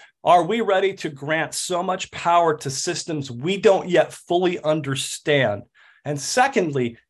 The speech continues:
can the E U and member state governments quickly agree on a new set of regulatory guardrails to protect democracy and human agency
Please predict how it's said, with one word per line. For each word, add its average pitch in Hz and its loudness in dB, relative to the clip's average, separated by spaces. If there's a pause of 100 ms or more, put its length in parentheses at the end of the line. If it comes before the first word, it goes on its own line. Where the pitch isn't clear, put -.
can 247 2
the 226 -2
E 208 -4
U 196 2
and 165 -2
member 220 0
state 170 -6
governments 147 -4
quickly 269 0
agree 127 0 (260)
on 175 2
a 170 0
new 202 2
set 226 2
of 160 0
regulatory 196 -2
guardrails 135 0
to 156 -8
protect 156 -2
democracy 196 2
and 175 -4
human 202 0
agency 156 -2